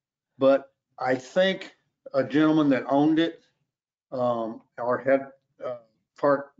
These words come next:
ownership in it was in the, the Guard unit down at Kelly, and they're known as the Gunfighters.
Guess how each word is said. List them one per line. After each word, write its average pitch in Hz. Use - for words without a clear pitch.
ownership 117
in 120
it 120
was 117
in 131
the, 123
the 127
Guard 131
unit 135
down 123
at 110
Kelly, 131
and 117
they're 127
known 131
as 123
the 117
Gunfighters. 123